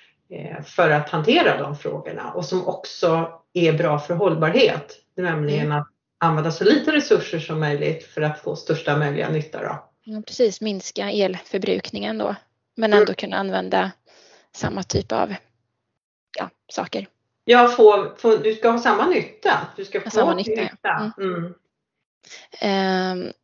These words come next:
Speaker 2: ja, eh, och, eh, om vi då ska tänka oss, eh, ja, men projekt inom samhällsbyggnad, från att man planerar dem till att de utförs. Eh, har du någon insikt i, eh, den här kedjan? Och skulle du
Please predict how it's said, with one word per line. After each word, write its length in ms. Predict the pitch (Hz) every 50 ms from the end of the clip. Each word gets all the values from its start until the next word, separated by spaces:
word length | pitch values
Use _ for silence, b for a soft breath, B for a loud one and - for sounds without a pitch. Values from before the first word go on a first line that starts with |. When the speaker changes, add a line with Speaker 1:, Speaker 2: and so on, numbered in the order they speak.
| _ _ _ -
Speaker 2:
ja, 240 | 202 220 269 330 330 - - - - _
eh, 400 | 214 208 202 202 196 196 190 - -
och, 360 | - 208 - - _ _ -
eh, 380 | 214 214 208 208 208 208 196 - -
om 140 | - 226 220
vi 100 | 220 214
då 240 | 226 214 208 208
ska 200 | - - - 220
tänka 420 | 196 - 233 214 202 - 208 208 254
oss, 320 | 277 277 - - - -
eh, 200 | 247 233 233 - -
ja, 60 | 233
men 160 | 226 220 214
projekt 640 | - - 240 226 - - 294 - - - - _ -
inom 400 | - - 233 202 185 175 175 190
samhällsbyggnad, 880 | 185 - 190 180 180 - - - - - - - - - 202 233 254
från 320 | - - 226 214 208 202 196
att 120 | 196 -
man 260 | 208 196 190 190 190
planerar 560 | - - 220 220 226 240 226 220 214 220 220 226
dem 220 | 240 247 247 240
till 240 | - 220 190 185 185
att 80 | 185
de 140 | - 180 180 -
utförs. 640 | 214 190 180 - - - - 208 262 - - - - B B B B B B B B B B B
Eh, 540 | - 214 202 196 190 190 185 185 - - 208
har 80 | 220
du 160 | 208 240 254 269
någon 160 | 294 285 262
insikt 460 | 277 254 226 208 - 208 - - -
i, 300 | - 190 185 180 180 180
eh, 140 | 180 180 185 185 185 -
den 140 | _ 214 196
här 80 | 196 185
kedjan? 760 | - - - 254 214 196 196 208 294 294 202 127 107 220 208 - _ _ _
Och 120 | - 208
skulle 240 | - - 214 208 208
du 340 | 196 202 196 196 196 196